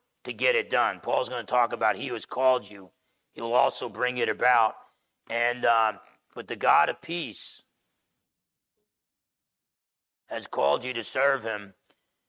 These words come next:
If you haven't trusted in Jesus alone for salvation, do it right now.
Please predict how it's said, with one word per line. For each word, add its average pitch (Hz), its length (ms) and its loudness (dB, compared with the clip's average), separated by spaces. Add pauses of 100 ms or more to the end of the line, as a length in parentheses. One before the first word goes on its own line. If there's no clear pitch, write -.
(200)
If 113 180 -10
you 123 160 -6
haven't 165 380 2
trusted 170 400 0
in 143 100 -12
Jesus 156 340 -4
alone 147 240 -2
for 143 140 -12
salvation, 143 760 0
do 143 220 -4
it 139 120 -6
right 127 280 -2
now. 107 380 -2